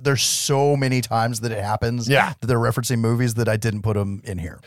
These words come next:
Speaker 2: There, there is a big, like, sequels conversation, but Terminator gets brought up, like, five times. And
Speaker 1: Yes.
Speaker 2: it's because he did a Terminator movie and he thought it'd be funny.
Speaker 1: But, uh, not only does she thank him, she lets it slip that it's not the first time she's seen someone die.
Speaker 2: Yeah.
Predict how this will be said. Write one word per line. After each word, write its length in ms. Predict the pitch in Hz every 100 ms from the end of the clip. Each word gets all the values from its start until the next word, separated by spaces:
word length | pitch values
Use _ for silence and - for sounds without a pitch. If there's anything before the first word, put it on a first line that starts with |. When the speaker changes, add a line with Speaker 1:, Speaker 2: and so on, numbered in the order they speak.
| -
Speaker 2:
There, 300 | 143 190 170
there 160 | 185
is 100 | 190
a 80 | 165
big, 380 | 139 165 175 139
like, 280 | 143 127 104
sequels 640 | - 151 127 147 151 127
conversation, 800 | - 151 135 - 147 - 151 127
but 180 | 113 -
Terminator 400 | 160 165 143 131
gets 160 | 123
brought 180 | - 123
up, 100 | 101
like, 120 | 95
five 260 | - 104 95
times. 400 | 117 107 113 151
And 80 | 143
Speaker 1:
Yes. 80 | 117 113
Speaker 2:
it's 80 | 104
because 340 | 127 120 127
he 140 | - 117
did 300 | - 113 92
a 200 | 92 92
Terminator 480 | 127 120 92 80 82
movie 320 | 85 80 85
and 80 | 85
he 80 | 80 _
thought 140 | 113 101
it'd 120 | 98
be 60 |
funny. 420 | 95 - 117 98 92
Speaker 1:
But, 240 | - 160 151
uh, 180 | 143 127
not 200 | 143 170
only 200 | 196 196
does 180 | 165
she 160 | 117 123
thank 320 | - 233 349
him, 400 | 208 101 101 123 -
she 140 | -
lets 240 | 117 123 -
it 80 | -
slip 320 | - 117 -
that 100 | 107
it's 120 | 104
not 140 | 113
the 80 | -
first 420 | - - 180 208 -
time 180 | 95
she's 260 | 98 - 120
seen 260 | - 95 95
someone 440 | - 87 82 87
die. 340 | 104 160 - - - -
Speaker 2:
Yeah. 180 | 117